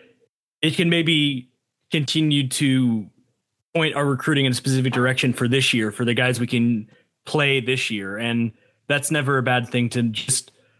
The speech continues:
have an idea of, we've got this guy for this role, so we don't need to necessarily target that in this year or next year's class.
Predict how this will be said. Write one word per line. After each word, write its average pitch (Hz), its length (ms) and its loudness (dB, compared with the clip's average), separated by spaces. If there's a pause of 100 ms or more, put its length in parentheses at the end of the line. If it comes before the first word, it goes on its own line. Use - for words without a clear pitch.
(180)
have 143 220 0
an 139 80 -2
idea 131 400 0
of, 120 120 -4
we've 123 160 0
got 127 220 -2
this 131 200 0
guy 123 360 0
for 117 200 -6
this 127 240 0
role, 120 340 2
so 123 140 -2
we 123 120 2
don't 123 180 0
need 120 120 2
to 120 80 0
necessarily 120 500 0
target 123 380 -2
that 113 180 0
in 113 120 2
this 117 200 0
year 113 180 2
or 110 140 2
next 107 260 0
year's 101 220 -2
class. 98 600 -2